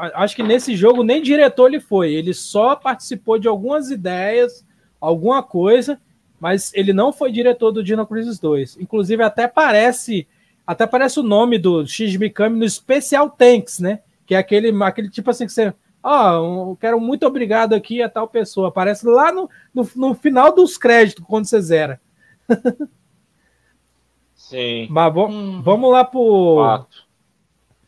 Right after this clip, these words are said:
Speaker 1: <clears throat> vamos lá pro, pra, pro, pro sexto, né? Pro sexto tópico aí, né, cara? É,
Speaker 3: É o
Speaker 1: não sei se
Speaker 3: sétimo,
Speaker 1: vocês
Speaker 3: Nilson.
Speaker 1: É o sétimo, né? É o
Speaker 3: É.
Speaker 1: sétimo, né? Bom, já vamos falar do, do negócio. Ixi, Maria.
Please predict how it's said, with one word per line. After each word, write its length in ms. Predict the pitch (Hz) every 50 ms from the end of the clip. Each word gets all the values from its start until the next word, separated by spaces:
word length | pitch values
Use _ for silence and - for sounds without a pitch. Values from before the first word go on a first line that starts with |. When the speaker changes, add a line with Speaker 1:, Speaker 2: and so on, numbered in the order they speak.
| _ _ _ _ _ _ _ _ _ -
Speaker 1:
<clears throat> 240 | - - 180 170 143
vamos 240 | 156 160 190 202
lá 100 | 202 214
pro, 400 | 208 - 220 233 202 190 175 165 160
pra, 160 | - 190 175 170 - - - _
pro, 520 | 185 175 160 151 147 135 131 127 120 117 120 - _ _ _ _ _ _ _ _ _ _ _ _ _ _
pro 160 | - 190 190
sexto, 520 | 175 - - 202 240 294 285 294 - 247 202
né? 180 | 190 202 -
Pro 160 | - - 190 175
sexto 320 | - - 254 262 262 269
tópico 480 | - - 170 170 208 247 240 - - 175
aí, 200 | 170 202 269 330
né, 140 | 269 240
cara? 340 | 226 - 170 147 135 127 123 _ _ _ _ _ _ _ -
É, 140 | - 175 185
Speaker 3:
É 40 | 196
o 40 | 196
Speaker 1:
não 120 | 208 220
sei 120 | - 277
se 40 | 302 302
Speaker 3:
sétimo, 100 | 302 -
Speaker 1:
vocês 220 | - 330 285 247
Speaker 3:
Nilson. 380 | - 113 113 - - - - - _ _ _ _ _ _ -
Speaker 1:
É 120 | 151 151
o 40 | 156
sétimo, 460 | - - 208 226 226 220 - 175 175
né? 200 | 170 196 214 220 - _ _ _ _
É 40 | -
o 40 | 151
Speaker 3:
É. 20 |
Speaker 1:
sétimo, 400 | 139 - 131 127 120 117 - 143
né? 140 | 143 156 170 - _ _ _ _ _ _ _ _ _ _ _ _
Bom, 340 | - 165 175 151 131 143 143
já 220 | 131 151 160 160 147
vamos 320 | 131 156 190 233 247 240
falar 320 | - 214 196 185 190 208
do, 260 | 202 190 214 196 185 170
do 160 | 160 170 165
negócio. 540 | 165 170 160 151 165 180 185 - - 143 175
Ixi, 440 | 254 247 - - - _ _ - 143
Maria. 400 | 143 139 131 127 131 131 131